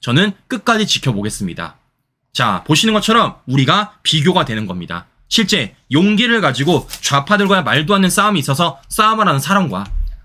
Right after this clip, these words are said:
더 나아가 지금 용기가 없이 그냥 용기 있는 척하면서 좌파들의 말도 안 선전선동에 부역하고 있는 사람과 우리가 이렇게 비교 분석을 할 수 있다라는 말씀 전해드리는 것입니다.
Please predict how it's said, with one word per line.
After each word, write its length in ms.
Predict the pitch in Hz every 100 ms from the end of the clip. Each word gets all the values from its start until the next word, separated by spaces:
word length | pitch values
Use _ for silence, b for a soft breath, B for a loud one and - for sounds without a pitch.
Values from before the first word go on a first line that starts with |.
| _ -
더 140 | 165
나아가 500 | 208 185 170 175 135 b b
지금 260 | - 190 127
용기가 420 | 185 233 247 208
없이 420 | 117 - 202 135 -
그냥 240 | 175 139
용기 300 | 160 240 214
있는 160 | 247 220
척하면서 640 | 247 247 240 170 208 165 B B
좌파들의 500 | 160 156 208 202 196
말도 240 | 135 151
안 40 | 185
선전선동에 720 | 226 226 208 185 175 190 139 B
부역하고 540 | - 156 208 202 156 135
있는 120 | 135
사람과 520 | 170 151 113 95 92 _ _ _
우리가 240 | 113 127 135
이렇게 540 | 120 139 151 208 202 B -
비교 340 | 160 147 214
분석을 320 | 202 185 165
할 60 | 185
수 140 | -
있다라는 640 | 135 - 135 - - 123 151
말씀 360 | 120 196 135 -
전해드리는 540 | - 131 135 113 120 101
것입니다. 540 | 95 95 82 87